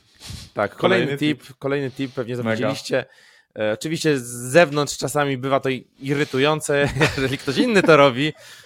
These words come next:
Speaker 1: natomiast, e, jest to, jest to bardzo skuteczne. Dzisiaj oczywiście mamy te, na przykład na, w grupach na Facebooku jakieś znaczniki, wszyscy i tak dalej.
Speaker 2: Mhm.
Speaker 1: E, natomiast gdzieś tam ten dowód społeczny, że o,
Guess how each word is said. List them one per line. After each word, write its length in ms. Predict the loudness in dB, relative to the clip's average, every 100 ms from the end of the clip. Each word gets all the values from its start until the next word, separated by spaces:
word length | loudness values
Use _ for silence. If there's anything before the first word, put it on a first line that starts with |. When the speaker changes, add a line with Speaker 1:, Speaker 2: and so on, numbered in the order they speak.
| -10
Speaker 1:
natomiast, 840 | -10 -2 2 4 4 2 -2 -4 -4
e, 40 | -2 0 -2 -8 -20 -6
jest 260 | -4 -4 -2
to, 300 | 0 0 -2
jest 180 | -4 -10
to 80 |
bardzo 240 | -8 -6 -8
skuteczne. 540 | -16 -4 -4 -2 -6 -6 _ -18 -18 -14
Dzisiaj 200 | -6 0 0
oczywiście 320 | 0 -4 -2
mamy 260 | -2 -2
te, 360 | 0 2 4 0 -6
na 160 | -12 -12
przykład 220 | -10 -8
na, 200 | -6 -6
w 100 | -6
grupach 320 | -6 -4 -6
na 60 | -8
Facebooku 480 | -10 -8 -12 -6
jakieś 320 | -4 -4 -8 -8
znaczniki, 680 | -8 -8 -14 -12 -12 -10 -8
wszyscy 420 | -4 -4 -4 -6
i 60 | -8
tak 140 | -4
dalej. 360 | 0 4 4 2 _ _ -20 -12
Speaker 2:
Mhm. 180 | -10 -10 _
Speaker 1:
E, 280 | -4 -2 -4 -8
natomiast 680 | -10 -4 -4 -4 -8 -16
gdzieś 180 | -16 -10
tam 380 | -8 -8 -10 -16 _
ten 140 | -10 2
dowód 280 | 4 4 -4
społeczny, 520 | 0 2 2 -4 -2
że 240 | 2 0 2
o, 360 | 4 4 0